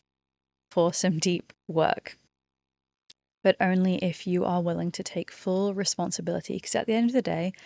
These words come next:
it does feel good to be a victim. It does feel good to have a pity party and to say, "Everything is happening to me,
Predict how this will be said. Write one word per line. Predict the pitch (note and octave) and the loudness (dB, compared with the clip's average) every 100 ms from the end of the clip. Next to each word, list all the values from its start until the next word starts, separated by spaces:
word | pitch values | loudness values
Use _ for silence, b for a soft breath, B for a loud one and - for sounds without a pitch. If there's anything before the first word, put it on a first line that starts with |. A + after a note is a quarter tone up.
| B B B _ | B B B _
it | A3 | -6
does | - F3 - | -2 -2 -2
feel | - B3 A#3+ | 0 2 2
good | F#3+ E3+ E3+ | 2 0 -2
to | - | -4
be | E3 | -4
a | E3 | -4
victim. | - - F3+ G3 - _ _ _ _ _ | -4 -6 -8 -8 -12 _ _ _ _ _
It | F#3+ | -4
does | F3 F3 - | -2 -2 2
feel | G#3 F#3 | 2 2
good | E3 E3+ - | 2 0 0
to | F3+ | -6
have | - G3 G3+ G#3 G3+ | -4 -2 2 0 -2
a | - | -4
pity | - - | -4 -6
party | F3+ E3 E3 - E3 E3+ B B B | -4 -4 -4 -4 -4 -4 B B B
and | E3 | -4
to | - | -2
say, | - D#3+ | -2 -2
"Everything | - E3+ F#3 A3+ A3+ | -2 -2 -2 0 -2
is | - | -2
happening | G#3+ A3+ G#3+ | -4 0 0
to | - F#3 E3+ | 0 -2 0
me, | E3 E3 E3 | 0 -2 -4